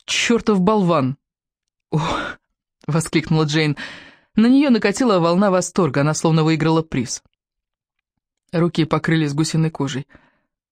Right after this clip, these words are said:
Зачем она пыталась успокоить себя маленькой ложью, Господи? Конечно, она была разочарована тем, что ничего не происходит. Очень,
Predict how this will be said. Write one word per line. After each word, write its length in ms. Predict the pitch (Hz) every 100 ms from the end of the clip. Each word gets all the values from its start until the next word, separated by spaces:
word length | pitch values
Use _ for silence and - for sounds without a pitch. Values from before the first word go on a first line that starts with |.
| -
Зачем 320 | 196 226 339
она 160 | 240
пыталась 400 | 220 220 269 190
успокоить 440 | 180 - 185 254 202
себя 180 | 185 190
маленькой 420 | 202 185 175 202
ложью, 340 | 190 143 131
Господи? 420 | 151 160 - 135 - _ _ _ _ -
Конечно, 400 | 185 226 277 359
она 140 | 330
была 220 | 262 262
разочарована 640 | 240 190 180 170 208 226 180
тем, 180 | 196
что 160 | 208 165
ничего 260 | 147 - 160
не 100 | 170
происходит. 680 | 185 190 - 240 160 139 -
Очень, 420 | 185 147 127